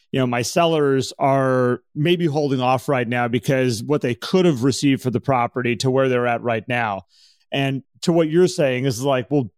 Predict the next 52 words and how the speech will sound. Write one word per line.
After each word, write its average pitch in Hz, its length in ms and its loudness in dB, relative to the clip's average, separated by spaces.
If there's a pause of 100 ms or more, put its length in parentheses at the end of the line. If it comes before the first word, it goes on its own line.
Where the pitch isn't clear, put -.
(100)
could 196 200 2
they 294 160 -2
really 233 260 0
have? 202 300 2
Like, 160 180 -2
is 147 80 2
that 156 220 0
really 160 340 2
a 139 80 2
thing?" 151 420 -2 (680)
And 175 260 2
then 165 400 0 (280)
holding 202 340 2
off, 190 200 0
going 175 200 2
like, 151 140 0
"Well, 160 100 4
we're 165 140 4
gonna 170 120 2
wait 151 240 0
for 156 160 0
it - 60 -2
to 139 80 -4
come 143 280 0
back 120 300 -2
up." 143 240 -2 (140)
I 139 120 0
actually 139 300 -2
had 123 140 -4
somebody 123 320 0
say 127 140 0
that 113 160 0
to 113 80 -10
me 120 100 2
the 113 100 2
other 107 140 -2
day, 117 180 0
and 123 100 -2
I 120 40 -2
was 120 180 -4
like, 123 260 -2 (160)
one, 160 540 0 (360)
yes, 233 240 2
it 233 100 -4
will 247 240 0
come 143 300 0
back 117 300 -4
up 147 200 -2
probably 160 340 2
at 131 100 -2
some 139 220 -2
point. 143 340 -2